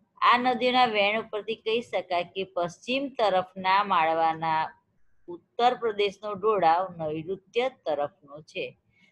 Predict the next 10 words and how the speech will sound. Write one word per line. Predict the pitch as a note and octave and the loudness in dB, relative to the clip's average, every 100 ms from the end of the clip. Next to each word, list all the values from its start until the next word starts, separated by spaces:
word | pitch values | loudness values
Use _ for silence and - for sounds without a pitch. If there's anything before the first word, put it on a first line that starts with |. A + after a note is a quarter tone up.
| _ | _
સોણ | - A3 A3 B3 | -8 2 4 4
નદીની | B3 A#3 G#3+ G#3+ A3 | 2 0 0 -4 -6
પૂર્વે | G#3+ A#3+ F#3+ E3+ F3 E3+ | -6 -6 -4 -2 -4 -6
ઝારખંડમાં | D#3+ F3 D#3+ D#3+ - A#3 G#3+ E3+ D#3 E3+ | -2 2 2 0 -2 -2 -2 -4 -4 -4
છોટા | - F#3 F3 G#3+ A3+ | -6 -6 -4 0 0
નાગપુરનો | G#3+ F#3+ F3 - F3+ F3 F3 | 2 -2 -2 -8 -12 -10 -10
ઉચ્ચ | F3+ E3 E3 _ | -10 -10 -14 _
પ્રદેશ | D#3+ D3+ D3+ D#3 - | -8 -6 -6 -12 -6
આવેલો | B2+ C#3 D3 D#3 | -6 -4 -6 -8
છે. | D#3+ - G#3+ B3 | -10 -8 -8 -8